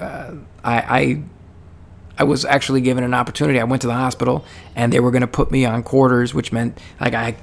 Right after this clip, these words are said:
I had to be locked in the hospital, and I was gonna miss my P T test, which meant I was gonna fail, and then I was gonna be stuck there.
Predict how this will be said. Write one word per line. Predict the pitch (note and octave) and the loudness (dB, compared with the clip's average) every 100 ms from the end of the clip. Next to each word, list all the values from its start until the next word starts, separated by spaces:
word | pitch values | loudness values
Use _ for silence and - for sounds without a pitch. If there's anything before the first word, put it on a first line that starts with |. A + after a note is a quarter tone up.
| - | -4
I | |
had | A#2 A#2+ | -2 0
to | |
be | B2 | 0
locked | B2 A#2 | 0 -2
in | A#2 | -2
the | |
hospital, | A#2 A#2 B2 | -2 0 0
and | C3 | 2
I | B2+ | 0
was | C3 | 2
gonna | B2+ | 2
miss | B2 B2 | 2 0
my | - B2+ | -4 -4
P | C3 | -4
T | D3+ | -4
test, | C#3+ A#2+ | -6 -6
which | B2 | -2
meant | C3 B2+ | 0 2
I | C3 | 2
was | C#3 | 2
gonna | C#3 | 2
fail, | - C3+ A#2 A#2+ - - - | 4 4 4 0 -6 -10 0
and | B2+ | 2
then | A#2+ | 2
I | |
was | B2 | 0
gonna | B2+ | 0
be | B2 | 0
stuck | A#2+ - C3+ - | 0 2 2 2
there. | A2 A2 A#2 | -2 -2 -4